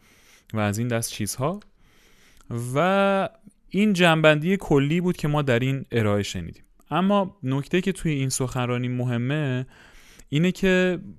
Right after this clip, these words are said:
یعنی برای من خیلی جالب بود، این بود که توی شیش دقیقه خود سخنرانی نکته اضافه‌ای نداشت.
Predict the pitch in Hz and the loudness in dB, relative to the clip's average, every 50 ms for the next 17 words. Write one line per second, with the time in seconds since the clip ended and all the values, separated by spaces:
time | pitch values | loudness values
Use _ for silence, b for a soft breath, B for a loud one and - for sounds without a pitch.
0 | - 185 170 170 156 135 131 135 151 151 143 147 156 160 170 156 - 175 170 160 | -18 -18 -16 -10 -2 0 0 2 4 4 4 4 4 2 0 0 0 0 0 0
1 | 143 120 123 120 117 117 123 131 127 117 113 113 117 127 127 - _ b b b | 0 0 2 4 4 4 2 -2 -4 -4 -6 -4 -6 -6 -8 -14 _ b b b
2 | b b b b b - 143 156 165 180 180 - 190 185 - 196 196 190 - - | b b b b b -4 -2 0 0 -2 -2 -2 -4 -4 -2 0 0 0 0 0
3 | - 190 180 - - - 143 135 131 120 135 135 139 147 151 156 - - - 160 | -2 -2 -2 -2 -2 0 0 0 0 0 0 0 0 0 0 -2 -4 -4 -2 -2
4 | 160 165 175 170 170 160 139 - - - - - 143 135 - 143 139 135 139 135 | 0 0 0 0 2 0 -2 -2 -4 -6 -2 -2 -2 -2 -2 -2 -2 0 0 0
5 | 147 160 170 165 151 143 - - 170 175 165 151 135 131 131 131 - - 160 160 | 0 2 2 2 0 -2 0 0 0 2 4 2 2 4 2 0 2 0 -2 -2
6 | 151 139 117 98 101 98 98 - - - | 0 -2 -2 -2 -2 -4 -4 -8 -12 -16